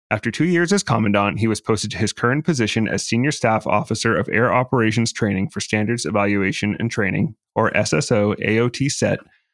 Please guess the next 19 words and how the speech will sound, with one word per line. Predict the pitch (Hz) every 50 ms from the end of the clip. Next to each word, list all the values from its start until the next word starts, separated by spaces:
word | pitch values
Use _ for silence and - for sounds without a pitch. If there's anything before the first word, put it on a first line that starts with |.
| _ _ _
as | 113 104 -
well | 113 110 123
as | 131 120
being | - 123 117 113 113 104
the | 98
Bell | 90 80 101 107 117 120
two | - - 110
oh | 110 117
six | - - - 107 - - - - - 185
set | - - - 101 - -
pilot. | - 104 87 85 64 53 - - _ _ _ _ _ _ _ _ _ _ _ _ _ _ _ _ _ _ _ _ _ _ _ _ _ _ -
Chris | - 180 214 -
joined | - - 139 120 113
the | 110
C | - - 113 104
F | 101 107 -
in | - 110 110
nineteen | 107 104 107 - - 113
ninety-four, | 110 107 110 113 - - 123 123 110 95 - - -